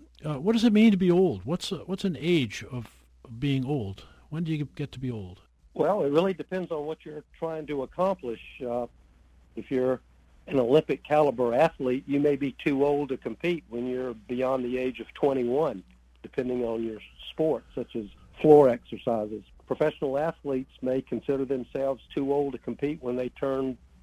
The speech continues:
Speaker 2: thirty-five or forty. But I think in a practical sense, we think about aging when we're seventy-five and above, when the passage of time really begins to influence how we think about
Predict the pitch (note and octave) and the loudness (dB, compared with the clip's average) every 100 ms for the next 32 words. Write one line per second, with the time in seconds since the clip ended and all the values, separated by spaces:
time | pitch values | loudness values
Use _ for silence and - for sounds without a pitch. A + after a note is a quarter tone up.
0 | - C#3+ C#3 C#3 C#3 C3+ C3+ D#3+ - F3 | -6 -4 -2 -2 -2 -2 -2 -6 -4 -4
1 | C3 - _ - D3 D3+ A#3 A#3 F#3 - | -6 -12 _ -2 0 2 2 0 -4 -4
2 | - A3 G3+ _ D#3 - D#3+ E3+ - C#3+ | -4 -4 -6 _ -10 -6 -4 -6 -6 -4
3 | D3 - - A3 D#3 C3 C3 C3 C#3 - | -4 -4 -2 -2 -4 -6 -6 -6 -8 -12
4 | - - _ - C#3+ C3+ C3+ C#3 C3+ C#3 | -20 -20 _ -4 -2 -2 -4 -2 0 0
5 | C#3 C#3 C3+ C3 A#2 - - - _ - | 0 -2 -4 -6 -12 -20 -20 -20 _ -4
6 | D3+ D3 B2+ - C3 B2 A#2+ G2+ G#2 A2 | -4 -2 -4 -4 -4 -2 -4 -6 -4 -4
7 | F2+ - - - B2 A2+ - - C#3+ - | -4 -10 -12 -8 -4 -4 -4 -2 -2 -2
8 | - - - G#2+ - - E3 D#3 D3+ C#3 | -20 -10 -4 -4 -6 -2 2 6 6 6
9 | C3 B2 - - - - - - A#2+ C#3 | 4 0 -6 -20 -20 -20 -20 -6 6 8
10 | C3+ C3 B2 A#2 - - A2+ B2+ C3+ B2+ | 8 6 2 -2 -6 -12 -4 0 0 -2
11 | - - C#3 C3+ C3 D3 C#3 D3+ C3+ - | -8 -6 -4 -2 0 0 0 -2 -2 -4
12 | C#3+ B2+ A#2 C3+ B2 G2+ G2 | -4 -2 -4 -6 -6 -8 -10